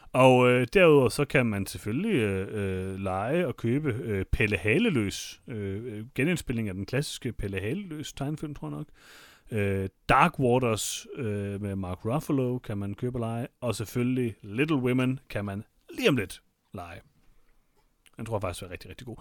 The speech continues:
Man kan også, øh, nå ja, man kan også, øh, købe og leje, øh, The Peanut Butter Falcon med, øh,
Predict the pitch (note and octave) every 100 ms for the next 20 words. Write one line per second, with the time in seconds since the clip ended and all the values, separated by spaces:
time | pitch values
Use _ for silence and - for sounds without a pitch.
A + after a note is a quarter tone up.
0 | - - B2+ D#3+ C#4 G3+ B2 C#3 D3 A2
1 | C3+ D#3 C#3 A2+ - C#3 A#2 A#2+ A#2+ G#2
2 | G#2 G2+ A2 - E3 E3+ - A2+ G#2 D3
3 | - B2+ F3 - G2 F#2+ A2+ G#2 G2+ B2
4 | A#2 G2 F#2